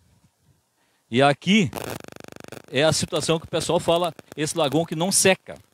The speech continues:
Esse lagoão aqui não seca. Pra vocês terem uma ideia, pra ver, a Aline vai vir aqui, ó, mais ligeirinho aqui, pra mostrar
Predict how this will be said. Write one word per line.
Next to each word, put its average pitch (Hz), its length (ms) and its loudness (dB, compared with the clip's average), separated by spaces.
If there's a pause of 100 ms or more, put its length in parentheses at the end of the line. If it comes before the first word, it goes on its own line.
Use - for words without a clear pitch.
(400)
Esse 127 160 -20
lagoão 147 320 -2
aqui 156 160 -4
não 170 220 2
seca. - 400 2 (680)
Pra 131 120 -6
vocês 156 280 2
terem 165 180 -6
uma 160 80 -4
ideia, 143 300 -2 (480)
pra 139 180 -4
ver, 170 240 -4 (340)
a 120 100 -8
Aline 156 220 -2
vai 147 140 2
vir 151 140 0
aqui, 151 180 -2
ó, 135 140 0 (320)
mais 127 160 -2
ligeirinho 131 340 0
aqui, 170 240 -4 (420)
pra 147 140 -2
mostrar 156 580 4